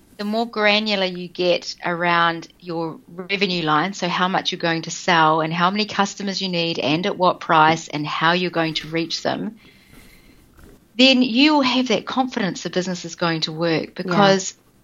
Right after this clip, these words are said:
Speaker 1: you know, I, I, I'm astounded that people just don't do that simple,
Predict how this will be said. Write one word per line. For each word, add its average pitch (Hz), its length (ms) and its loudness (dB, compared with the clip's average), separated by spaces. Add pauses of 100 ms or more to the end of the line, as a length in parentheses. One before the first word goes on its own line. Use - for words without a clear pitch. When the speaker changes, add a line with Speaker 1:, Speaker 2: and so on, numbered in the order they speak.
(1200)
Speaker 1:
you 247 140 4
know, 233 120 8
I, 254 520 6 (640)
I, - 100 -8 (160)
I'm 226 180 2
astounded 233 580 0
that - 140 -4
people 202 300 -8
just 185 280 -8 (280)
don't 196 300 0
do 185 300 -2
that 165 240 -2
simple, 175 580 -2